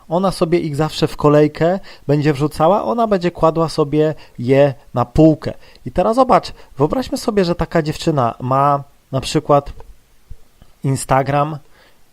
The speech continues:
to ona przykładowo, jeśli nawet była u, u jakiejś koleżanki na urodzinach, przykładowo osiemnastka, i tam są zaufane koleżanki i tak dalej, i przykładowo ona przyszła z jakimś chłopakiem tam,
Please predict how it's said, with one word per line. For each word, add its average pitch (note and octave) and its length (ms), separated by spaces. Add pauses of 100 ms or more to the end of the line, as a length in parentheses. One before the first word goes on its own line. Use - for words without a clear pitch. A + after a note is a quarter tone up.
(160)
to - 140
ona F3 440 (120)
przykładowo, D#3+ 540
jeśli D3 240
nawet E3 240
była E3 300
u, D3 140 (100)
u D3+ 100
jakiejś D3+ 300
koleżanki C#3+ 880 (1160)
na C3+ 140
urodzinach, D3+ 800
przykładowo C#3 640
osiemnastka, C3+ 920 (1200)
i C3+ 80
tam F#3 200
są F#3 320 (120)
zaufane D#3 640
koleżanki C#3 840 (360)
i C#3+ 100
tak D3 200
dalej, D3+ 380 (800)
i D3+ 60
przykładowo F3 580
ona F#3 200
przyszła F3+ 360
z D3 60
jakimś D#3+ 360
chłopakiem D3+ 840
tam, F3 300